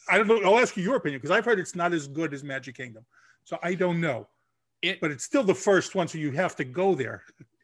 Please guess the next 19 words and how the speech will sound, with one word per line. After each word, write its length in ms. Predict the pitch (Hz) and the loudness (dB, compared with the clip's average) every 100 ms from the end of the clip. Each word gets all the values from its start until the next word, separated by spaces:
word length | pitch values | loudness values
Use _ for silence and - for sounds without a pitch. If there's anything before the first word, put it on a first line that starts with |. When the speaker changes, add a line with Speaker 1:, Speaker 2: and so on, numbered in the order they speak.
| _ _ - | _ _ -16
Speaker 2:
Well, 380 | - - 143 156 | -14 -12 -6 -4
yeah, 340 | 143 170 143 | 0 4 4
it's, 340 | 123 123 - - | 2 -2 -4 -6
it's, 320 | 139 120 - - _ _ _ _ _ | -8 -8 -10 -16 _ _ _ _ _
it's, 360 | 127 120 - - 123 | -8 -8 -8 -10 -6
um, 420 | 113 104 98 98 _ _ _ _ _ _ _ _ _ _ - 151 | -4 -4 -8 -16 _ _ _ _ _ _ _ _ _ _ -16 -12
it, 140 | 147 | -8
it's, 340 | 151 139 - - _ 165 | -6 -6 -8 -12 _ -10
it's 200 | 151 151 | -10 -10
different. 680 | 117 - 190 180 101 87 117 | -12 -6 -6 -6 -10 -12 -10
I 80 | 123 | -10
wanna 220 | 165 160 | -8 -8
say 260 | - 170 | -4 -4
it's 160 | 151 - | -4 -6
the 140 | 120 | -10
same, 480 | 110 - 143 147 139 | -8 -6 -6 -6 -8
but 300 | 117 120 110 | -12 -14 -12
different. 460 | 123 120 113 92 - | -10 -10 -10 -14 -14
It's, 220 | 113 - | -16 -16